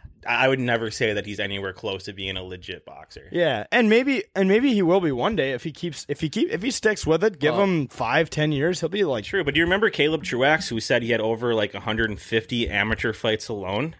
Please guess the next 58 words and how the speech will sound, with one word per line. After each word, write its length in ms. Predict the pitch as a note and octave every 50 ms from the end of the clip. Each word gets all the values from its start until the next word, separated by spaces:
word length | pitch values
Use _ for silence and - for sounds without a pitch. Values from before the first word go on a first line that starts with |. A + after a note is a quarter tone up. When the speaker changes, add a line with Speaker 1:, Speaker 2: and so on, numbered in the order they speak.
| _ - - -
Speaker 3:
Yeah. 240 | B2 B2+ B2 A#2
Speaker 2:
Mm-hmm. 340 | C3 B2+ B2 A#2+ A2+ G2+ -
Speaker 1:
I 80 | A#2 B2
mean, 160 | C3 C3 C3 B2+
Speaker 3:
He's 80 | A#2+
Speaker 2:
Yeah. 40 | A2+
Speaker 3:
starting 220 | A2 - D#3 D3+ D3+
at 160 | D3 C#3+ D3
the 60 | -
Speaker 1:
well, 100 | E3+ D3+
Speaker 3:
bar 200 | B2+ B2 B2+ C#3
scene 260 | C3+ - - C#3+ C#3+ F3
Speaker 2:
well, 80 | F3+
he 80 | F3 G3
needs 180 | A3+ C4 C4
Speaker 3:
and 40 | G#3
Speaker 2:
to 40 | G#3
be 60 | F3
fighting 420 | B2+ - - F3 F3+ E3 D3+ C3 A#2+
more. 400 | A#2+ B2 B2 A2+ E2+ - - - -
Speaker 1:
Yes, 400 | - C#3+ D3+ D#3 D3 A#2+ G#2 -
exactly. 400 | B2+ D3+ D#3 D3+ C#3 F3 F3+ F#3+
Speaker 2:
Not 160 | G3 G#3+ A#3 G3
every 360 | F3 F#3+ G3+ F#3 G#3 G#3 F#3+
three 300 | E3 - - - F3 F#3+
months 320 | F3+ E3 D#3+ E3 D#3+ - -
with 100 | D#3 C3
Snoop 300 | - - - D#3+ E3 D#3+
Speaker 1:
Well, 80 | C#3
Speaker 2:
Dogg 220 | D#3+ D3+ C#3 C3+ C3
getting 180 | C3 B2 B2 A#2+
Speaker 1:
and 80 | A#2+
he 60 | - C3
Speaker 2:
high 140 | C3+ C3+
Speaker 1:
can 100 | B2+ B2
Speaker 2:
and 100 | G3 D#3+
Speaker 1:
never 280 | D3+ D#3 E3 D#3+ E3 D3
Speaker 3:
It's 120 | E3 -
an 60 | - E3
Speaker 1:
fight 180 | D#3+ D3+ C#3
once, 120 | E3+ E3 D3+ C#3+ D3+ E3+ E3
Speaker 3:
entertainment. 240 | C3 D#3 E3 E3 C3
Speaker 1:
once 180 | C3+ D3 D#3 -
he 100 | F3 D3+
fights 320 | - - D3+ C#3+ C#3+ -
a 80 | C3 G2
pro 500 | - - - - - B2 B2 B2 A#2+ A2+
fight, 400 | - - - B2+ B2 A2+ G#2 F#2+
and 160 | G#2 G2+ G#2+
that's 220 | G#2 G2+ G#2+ -
why 120 | - A#2 A2
we're 120 | G#2 G#2+ - - _ _ _ _ A#2 - -
air 200 | B2+ B2 C3 B2+
quotes 280 | - - C3 A#2+ A2+
for 160 | - - A#2
sure, 280 | G#2 - - C3 A#2+ A2+
run 240 | G#2+ G#2+ G#2 G2+ F#2
pro, 420 | - - D3 C#3+ B2 G#2+ G2+ G2